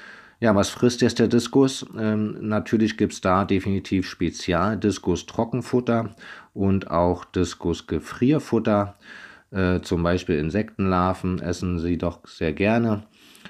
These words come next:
Ähm, ja, auf jeden Fall auch hier bitte abwechslungsreich füttern und lieber mehr Lebendfutter als, oder Frostfutter als jetzt, äh, Trockenfutter.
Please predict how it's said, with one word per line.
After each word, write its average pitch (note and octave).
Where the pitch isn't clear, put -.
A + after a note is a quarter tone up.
Ähm, E2+
ja, F2
auf F#2
jeden G2
Fall F2
auch D#2+
hier G2
bitte F2
abwechslungsreich G2
füttern F2
und F2+
lieber F2+
mehr E2
Lebendfutter E2
als, D#2
oder D2
Frostfutter -
als D2+
jetzt, -
äh, D2
Trockenfutter. C#2+